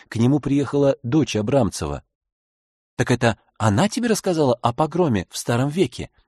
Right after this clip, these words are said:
догадался Дима. «Да, и она тоже считает, что тут все дело в картине Берга. Говорит, что отец никогда бы не выдал мою маму. Он умел хранить тайны». «Умел?» —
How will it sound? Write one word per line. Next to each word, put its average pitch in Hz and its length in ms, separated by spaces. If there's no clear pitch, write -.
догадался 90 520
Дима. 90 340
«Да, 92 320
и 80 40
она 82 220
тоже 95 260
считает, 110 540
что - 200
тут 107 200
все - 200
дело 117 340
в - 80
картине 120 480
Берга. 87 480
Говорит, 101 320
что - 180
отец 135 360
никогда 110 520
бы 120 120
не 110 160
выдал 120 380
мою 123 300
маму. 120 440
Он 98 180
умел 98 260
хранить 104 460
тайны». 104 460
«Умел?» — 127 560